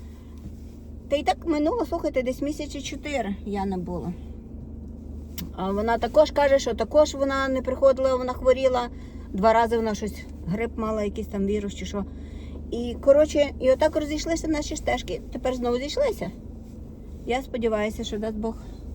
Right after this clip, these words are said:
нам гарні дни, здоров'я, та й ми будемо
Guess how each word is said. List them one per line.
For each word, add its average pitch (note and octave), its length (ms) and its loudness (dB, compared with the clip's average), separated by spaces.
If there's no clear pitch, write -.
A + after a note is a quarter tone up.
нам A3 280 0
гарні A3 540 2
дни, G3+ 320 4
здоров'я, G#3 480 4
та A#3 100 -4
й G#3+ 60 0
ми A3 140 0
будемо A3 320 -2